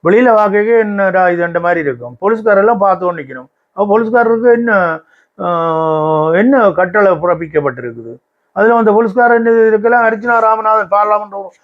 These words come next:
உறுப்பினர், அவரோட நீங்கள் இப்படி கதையக்கூடாது, நீங்கள் வெளியேறுங்கோ அக்கா சங்க-, அம்-, அம்மான்னு சொல்லி அந்த பொம்பளையை வெளியேற்றி இருக்கலாம் உடனடியாக. இதுலண்டு கதைக்க கூடாது, வெளியிலண்டு கதைக்க கூடாது.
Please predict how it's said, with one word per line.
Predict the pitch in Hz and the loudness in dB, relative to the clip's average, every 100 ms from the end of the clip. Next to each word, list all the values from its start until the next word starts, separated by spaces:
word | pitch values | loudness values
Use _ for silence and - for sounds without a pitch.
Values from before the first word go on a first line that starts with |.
| _ - | _ 0
உறுப்பினர், | 226 208 226 233 254 | 2 2 2 2 0
அவரோட | 170 190 208 208 | 0 2 2 2
நீங்கள் | 202 202 | 2 0
இப்படி | 185 185 | 2 2
கதையக்கூடாது, | 202 220 208 226 233 | 4 4 4 2 0
நீங்கள் | 208 196 | -2 -4
வெளியேறுங்கோ | 185 208 214 208 202 214 - _ | -4 -2 -2 0 -2 -4 -8 _
அக்கா | - 175 214 | -8 -2 -2
சங்க-, | 202 202 202 175 | 0 0 0 0
அம்-, | 180 190 | 0 -2
அம்மான்னு | 180 208 208 180 | -2 0 0 0
சொல்லி | 208 220 | -4 -2
அந்த | 269 254 | -2 0
பொம்பளையை | 240 240 269 247 - _ | -2 0 0 0 -4 _
வெளியேற்றி | 226 294 302 233 | 0 2 2 0
இருக்கலாம் | 190 165 165 170 | -2 -2 -2 -2
உடனடியாக. | 185 147 131 117 117 127 | -2 -2 -4 -4 -4 -6
இதுலண்டு | 165 240 233 | -2 0 2
கதைக்க | 208 214 214 | 2 2 0
கூடாது, | 185 180 165 170 147 _ _ _ | -2 -4 -4 -6 -14 _ _ _
வெளியிலண்டு | 180 220 220 208 190 | 0 2 2 2 2
கதைக்க | 208 214 | 4 4
கூடாது. | 196 185 180 | 4 2 2